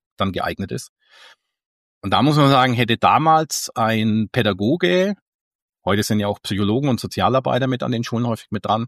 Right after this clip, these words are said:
Ahnung gehabt von Personaldiagnostik, dann hätten die damals schon gesehen, dass hier ein bisschen mehr Potenzial ist als nur Realschule.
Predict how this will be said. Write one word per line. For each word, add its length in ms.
Ahnung 340
gehabt 240
von 180
Personaldiagnostik, 1040
dann 120
hätten 180
die 80
damals 340
schon 160
gesehen, 300
dass 140
hier 180
ein 60
bisschen 260
mehr 160
Potenzial 640
ist 120
als 320
nur 260
Realschule. 600